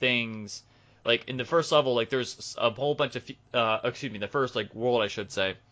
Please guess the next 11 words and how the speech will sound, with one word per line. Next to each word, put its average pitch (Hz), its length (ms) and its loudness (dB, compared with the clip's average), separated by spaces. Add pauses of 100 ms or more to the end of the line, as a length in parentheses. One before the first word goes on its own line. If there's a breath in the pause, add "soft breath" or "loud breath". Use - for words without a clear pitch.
(880 soft breath)
area, 113 400 4
whatever, 92 400 0
like, 98 180 -4 (140)
there's 120 180 0
a 120 60 -4
bunch 131 220 2
of - 80 -14
things 127 160 -6
that - 80 -16
you 131 160 -4
can't 123 260 -2